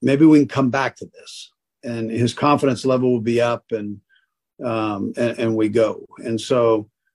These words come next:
uh, you know, that's, that's what happened. And, uh, with this and with the injuries that took place, here he is and, and a clutch time and came up with a clutch play. I mean, that, between that and Butker's kick, I mean, you, you, you know, arguably two of the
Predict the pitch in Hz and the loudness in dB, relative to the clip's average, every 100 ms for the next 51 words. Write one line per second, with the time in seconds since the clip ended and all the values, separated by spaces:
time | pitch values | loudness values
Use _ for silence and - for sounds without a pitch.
0 | _ - 131 117 110 107 104 107 - _ | _ -8 -4 -2 -2 -6 -8 -12 -16 _
1 | - 120 110 120 120 - - 139 143 123 | -4 -4 2 2 2 -2 -2 0 2 0
2 | 104 139 127 110 113 117 113 107 104 - | 0 0 -2 -6 -8 -6 -6 -6 -8 -12
3 | _ _ _ - 113 117 113 - 113 123 | _ _ _ -12 -6 0 2 4 2 2
4 | - 113 110 104 - _ _ _ 120 110 | 0 -2 -2 -4 -8 _ _ _ -6 0
5 | 113 131 135 131 120 117 131 120 - 123 | 2 4 6 4 2 -4 -6 -8 -4 -2
6 | 127 139 127 113 127 127 135 107 - - | 0 0 -2 -2 0 2 2 0 -10 -20
7 | - 110 107 107 110 - - 110 101 - | -18 -14 -12 -12 -14 -18 -12 -10 -10 0
8 | 135 123 - 127 139 143 113 107 104 - | 0 0 0 2 4 2 2 -4 -10 -12
9 | - 123 123 120 117 104 - 127 - - | -6 0 0 0 -2 -4 -2 -2 -4 -2
10 | 120 120 92 104 107 104 117 - _ _ | 0 0 -4 -14 -10 -2 -2 -2 _ _
11 | - 143 127 131 143 113 107 - - 120 | 0 2 4 4 2 -2 -4 -4 -4 -8
12 | 110 - _ _ _ _ - - 165 143 | -8 -12 _ _ _ _ -20 -2 0 0
13 | 117 107 110 120 120 - 120 - 117 107 | -2 -6 -2 -2 -2 -6 -12 -6 -4 0
14 | 104 139 120 107 110 107 - 127 113 107 | 4 4 4 2 2 2 2 2 2 -2
15 | 101 | -4